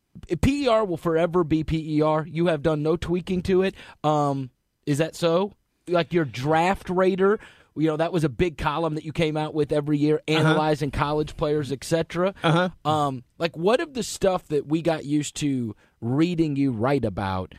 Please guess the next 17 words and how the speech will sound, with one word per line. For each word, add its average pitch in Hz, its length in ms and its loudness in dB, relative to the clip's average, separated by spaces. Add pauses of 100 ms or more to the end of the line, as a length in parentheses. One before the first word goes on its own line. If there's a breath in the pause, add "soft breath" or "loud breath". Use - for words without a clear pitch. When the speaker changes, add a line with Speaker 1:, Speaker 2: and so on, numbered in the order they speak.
(380 soft breath)
Speaker 1:
what 175 200 2
has 208 220 0
changed - 720 -6 (440)
since, - 540 -2
let's 147 220 0
say, 160 100 2
you 147 140 -2
were 139 80 2
at 131 80 -2
E 139 120 2
S 135 100 -2
P 131 200 0
N 117 240 2
and 135 100 0
you 135 80 2
became 139 600 0 (460 soft breath)
a 117 460 0